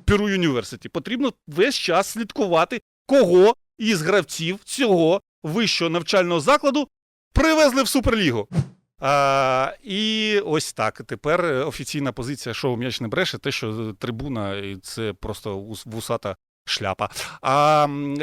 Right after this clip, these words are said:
я, як, е, Максим Кошелев, як, е, приватна особа, я прям обожнюю. Я люблю всіх вас там, е, всіх авторів, всіх, е, ті, хто малює графіку, дизайнерів. Ви прям, прям класні, прям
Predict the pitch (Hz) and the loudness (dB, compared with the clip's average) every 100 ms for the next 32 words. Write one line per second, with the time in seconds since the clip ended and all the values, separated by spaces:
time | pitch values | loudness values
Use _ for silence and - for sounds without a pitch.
0 | 147 127 139 208 135 143 - 135 127 156 | -4 -2 0 2 0 -2 -2 -6 -6 -10
1 | 120 117 - 135 113 156 - 147 113 101 | -10 -10 -10 -10 -6 -8 -6 -6 -6 -8
2 | 117 - 110 101 - 113 120 - 107 101 | -12 -10 -10 -10 -10 -6 -4 -6 -10 -10
3 | - 127 98 104 131 101 98 87 98 95 | -8 -8 -6 -6 -6 -8 -12 -12 -12 -12
4 | 90 87 127 107 90 92 107 - - - | -12 -6 -6 -6 -10 -10 -10 -10 -10 -10
5 | 127 95 90 - 113 - _ _ _ 101 | -12 -12 -16 -12 -12 -12 _ _ _ -18
6 | - - - 139 - 113 - 110 139 151 | -14 -14 -8 -6 -4 -6 -4 -4 -2 -4
7 | - - - - 123 - 123 98 107 117 | -8 -16 -12 -8 -8 -8 -18 -20 -20 -20
8 | 117 117 110 110 - 131 _ - 117 - | -20 -20 -16 -16 -18 -20 _ -14 -14 -12
9 | 101 104 104 101 90 101 143 147 123 - | -10 -10 -10 -10 -10 -6 -4 -4 -8 -12
10 | 92 104 90 127 147 113 101 - _ _ | -14 -14 -6 -2 -2 -4 -10 -16 _ _
11 | _ 101 85 113 117 _ _ _ - 123 | _ -18 -12 -12 -12 _ _ _ -10 -6
12 | 110 110 90 _ _ _ _ - 107 120 | -4 -6 -8 _ _ _ _ -16 -12 -12
13 | - - 104 98 92 - 90 - 113 | -12 -12 -8 -8 -10 -18 -18 -10 -10